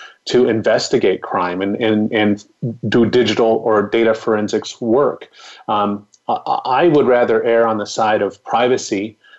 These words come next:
um, and I, and I, I, I have,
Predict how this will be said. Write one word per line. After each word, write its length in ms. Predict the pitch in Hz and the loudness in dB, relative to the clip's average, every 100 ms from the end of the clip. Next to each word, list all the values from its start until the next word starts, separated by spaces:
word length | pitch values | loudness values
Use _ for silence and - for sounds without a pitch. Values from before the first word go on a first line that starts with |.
| _ | _
um, 460 | 104 101 101 110 - _ _ _ _ _ _ | -2 0 -2 -4 -14 _ _ _ _ _ _
and 400 | 139 - 127 120 | -10 -4 0 2
I, 80 | 117 | 2
and 240 | 117 117 | 0 0
I, 260 | 110 110 110 120 | 2 0 -2 -2
I, 220 | 113 110 | 0 -2
I 100 | 117 | -2
have, 340 | 113 127 107 | 0 2 0